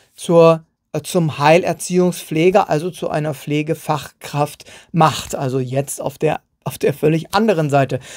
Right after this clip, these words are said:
der Gesellschaft, äh, äh, sitzt. Und von, dass ich wiederum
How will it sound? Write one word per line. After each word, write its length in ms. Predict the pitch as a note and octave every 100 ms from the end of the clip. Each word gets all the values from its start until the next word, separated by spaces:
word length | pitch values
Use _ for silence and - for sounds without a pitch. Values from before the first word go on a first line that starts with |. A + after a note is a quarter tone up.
| - -
der 100 | C#3+
Gesellschaft, 720 | C#3+ C3 C3 B2+ B2+ A#2 - D3+
äh, 180 | B2+ - -
äh, 160 | D#3
sitzt. 440 | D3 G#3 - - - _ _
Und 240 | G#3 G3+ _ _ -
von, 280 | F#3+ F#3 _
dass 240 | F3+ E3 -
ich 340 | C#4+ C#4+ -
wiederum 600 | C#3+ D#3 D#3 C3+ D#3+ G#3+